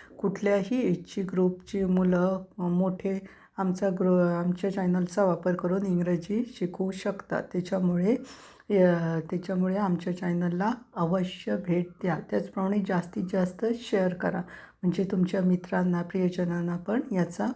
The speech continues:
फायदा होऊन जाईल. चला तर मग आता आपण टॉपिककडे वळूया.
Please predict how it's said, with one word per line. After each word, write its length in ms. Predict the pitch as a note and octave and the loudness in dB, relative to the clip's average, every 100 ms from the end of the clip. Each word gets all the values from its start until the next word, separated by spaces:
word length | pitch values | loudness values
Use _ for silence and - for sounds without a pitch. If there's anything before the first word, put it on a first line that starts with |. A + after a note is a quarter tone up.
| - | -4
फायदा 300 | F3 E3 F3 | -2 -2 -2
होऊन 380 | E3 E3+ F3 G#3+ - | 0 0 -2 -4 -4
जाईल. 300 | F#3 D#3 F3+ - - - - | -2 -2 -4 -10 -20 -20 -4
चला 160 | F#3+ F3+ | 0 0
तर 180 | F#3 F#3 | 2 2
मग 160 | F#3 | 2
आता 240 | F3 F3 F3+ | 2 0 -2
आपण 260 | F3 A3+ D4+ - | 0 0 -2 -2
टॉपिककडे 640 | F#3 F3+ F#3 F3+ E3+ F#3+ B3+ - | -4 -2 -4 -2 0 0 -2 -4
वळूया. 360 | F#3 D#3+ D#3 E3 | 0 2 2 -2